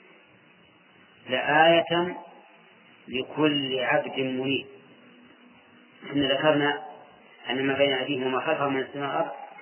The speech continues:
يعني يشمل كل ما سبق وكل ما مضى وكل ما أمامهم من المكان وكل ما كان خلفهم. من ذلك أننا نرى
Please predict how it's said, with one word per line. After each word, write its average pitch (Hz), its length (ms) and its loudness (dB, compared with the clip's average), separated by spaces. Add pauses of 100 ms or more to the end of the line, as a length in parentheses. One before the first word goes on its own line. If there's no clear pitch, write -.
(1300)
يعني 127 360 -2
يشمل 147 440 0 (1160)
كل 165 240 2
ما 147 220 0
سبق 143 320 -2
وكل 139 340 -2
ما 139 100 0
مضى 143 440 2
وكل 143 320 -2
ما 143 160 0
أمامهم 135 340 -2
من 135 60 0
المكان 139 420 -2
وكل 139 260 -2
ما 127 100 0
كان 131 180 -4
خلفهم. - 360 -10 (1400)
من 185 200 6
ذلك 165 400 6 (1040)
أننا 147 380 2
نرى 139 340 0